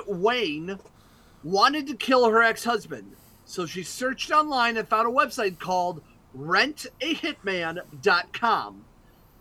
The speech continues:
However, here's the caveat, the entire site is a joke. It claims to have eighteen thousand hitmen stationed around the country, that it's headquartered at the Marila-, uh, Marila-,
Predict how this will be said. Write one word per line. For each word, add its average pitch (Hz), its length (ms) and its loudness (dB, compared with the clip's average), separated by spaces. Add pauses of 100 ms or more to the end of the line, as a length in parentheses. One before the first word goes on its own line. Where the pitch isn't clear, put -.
However, 175 720 4
here's 170 160 -4
the 165 80 -14
caveat, 175 640 4
the 175 100 -6
entire 208 520 0
site 220 360 4
is 156 160 -8
a 151 40 -14
joke. - 680 -6 (580)
It 202 160 4
claims 294 360 -4
to 269 100 2
have 226 320 4 (100)
eighteen 285 540 -6
thousand 254 460 0
hitmen 202 520 -2
stationed 226 500 -2
around 214 280 2
the 202 80 -4
country, 156 560 -8 (420)
that 180 160 0
it's 170 120 -4
headquartered 262 840 0 (140)
at 214 200 2 (100)
the 202 220 2 (100)
Marila-, 226 840 2
uh, 175 340 0
Marila-, 220 560 2